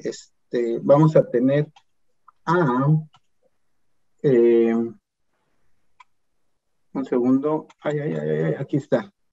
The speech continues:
Vamos a tener a Miguel. Miguel Salcedo, él, eh, más tarde nos estará hablando de cómo, eh, eh,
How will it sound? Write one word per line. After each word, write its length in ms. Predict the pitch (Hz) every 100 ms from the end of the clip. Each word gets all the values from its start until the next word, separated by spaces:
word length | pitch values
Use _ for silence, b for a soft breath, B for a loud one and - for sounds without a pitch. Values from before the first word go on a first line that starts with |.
| _ -
Vamos 240 | 160 185
a 100 | 170
tener 260 | 143 143 151
a 40 |
Miguel. 420 | 139 123 127 110 -
Miguel 340 | 135 135 170
Salcedo, 540 | 170 160 156 156 147 160
él, 420 | 151 147 143 -
eh, 280 | 135 120 113
más 220 | 120 135 -
tarde 220 | 147 151
nos 160 | 139
estará 300 | 120 - 120
hablando 320 | 131 135 135 127
de 120 | -
cómo, 480 | - 139 135 135 131 - _ _ _ _ -
eh, 1200 | 120 110 113 113 110 110 110 110 110 110 110 107 - _ _ _
eh, 200 | 120